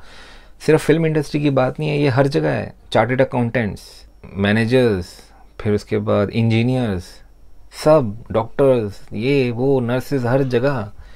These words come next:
हर जगह है फिर तो नेपोटिज्म, अगर आप ऐसे लेने जाओगे तो। ठीक है, तो आप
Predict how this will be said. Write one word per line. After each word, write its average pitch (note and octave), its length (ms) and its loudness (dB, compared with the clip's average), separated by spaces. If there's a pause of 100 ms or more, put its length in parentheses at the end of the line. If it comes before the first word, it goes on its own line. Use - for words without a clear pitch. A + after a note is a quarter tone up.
(460)
हर B2+ 120 4
जगह D#3+ 240 0
है D#3+ 60 -2
फिर C#3 160 -2
तो C3 320 -6
नेपोटिज्म, A#2 540 -2
अगर A2 160 -2
आप A2+ 140 -2
ऐसे G#2+ 200 2
लेने G#2 280 0
जाओगे G2 260 -2
तो। G2 180 -12 (440)
ठीक C#3 200 2
है, C#3+ 160 4 (300)
तो A#2+ 120 6
आप G#2+ 380 0